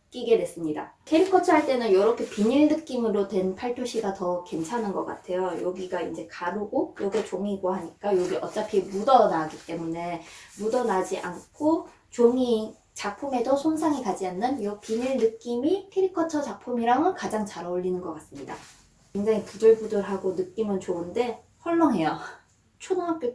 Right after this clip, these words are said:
때 어, 언제부턴가 우리 집에 있었던 애였던 것 같아요. 음, 귀여워요. 귀여우면 된 거야. 귀엽고 작품에 손상 어느 정도 안 가면 된 거예요. 이 친구는 굉장히 도톰해요.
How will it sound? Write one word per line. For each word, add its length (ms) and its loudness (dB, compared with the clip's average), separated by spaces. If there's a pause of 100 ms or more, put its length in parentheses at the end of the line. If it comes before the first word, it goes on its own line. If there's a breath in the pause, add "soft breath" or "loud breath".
(120)
때 680 2 (400 loud breath)
어, 180 -16 (120)
언제부턴가 880 2
우리 260 0
집에 240 -4
있었던 880 0
애였던 520 -2
것 100 -6
같아요. 600 -8
음, 180 -4 (320)
귀여워요. 720 0
귀여우면 480 4
된 240 -8
거야. 300 -8 (160)
귀엽고 580 2
작품에 440 -4
손상 440 -2
어느 180 -2
정도 240 -8
안 200 -6
가면 320 -2
된 180 -4
거예요. 300 -4 (200 loud breath)
이 160 -10
친구는 960 0 (120)
굉장히 540 0
도톰해요. 840 -2